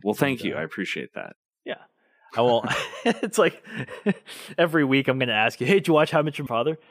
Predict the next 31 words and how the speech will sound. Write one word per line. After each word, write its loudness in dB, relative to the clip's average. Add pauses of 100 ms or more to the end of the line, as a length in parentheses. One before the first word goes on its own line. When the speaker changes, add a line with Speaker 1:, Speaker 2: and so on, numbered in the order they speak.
(260)
Speaker 1:
<laughs> -4
Speaker 2:
"No, 0
dude, 4
I'm 2
never, 0
I'm, -10
I -10
told -4
you 2
I'm -6
not -6
watching 2
this -2
every 0
week." -2 (440)
<laughs> -8 (960)
So, -4 (800)
all 0
right. -2
Well, 2 (160)
that -2
was -6
that -4
show. -10 (800)
Really 2
got -4
deep -4
into -4
that 2
one. -6
Speaker 1:
Yeah. -4